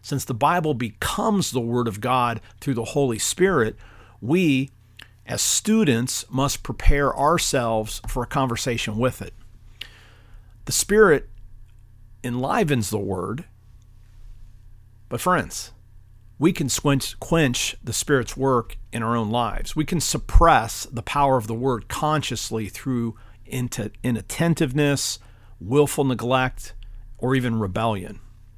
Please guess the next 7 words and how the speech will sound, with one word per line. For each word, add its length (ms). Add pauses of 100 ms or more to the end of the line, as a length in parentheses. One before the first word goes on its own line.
(100)
We 600
can 100
also 280
negate 440
its 100
power 340
unconsciously 1000